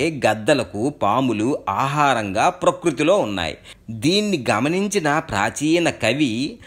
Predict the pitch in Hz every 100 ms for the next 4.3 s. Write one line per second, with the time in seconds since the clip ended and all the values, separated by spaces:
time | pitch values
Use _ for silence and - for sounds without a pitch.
0 | - - 98 101 143 170 208 208 214 214
1 | 208 202 - 190 196 202 196 170 - 180
2 | 185 170 185 185 156 104 110 110 127 196
3 | 135 143 175 - 98 90 95 120 123 131
4 | 123 113 117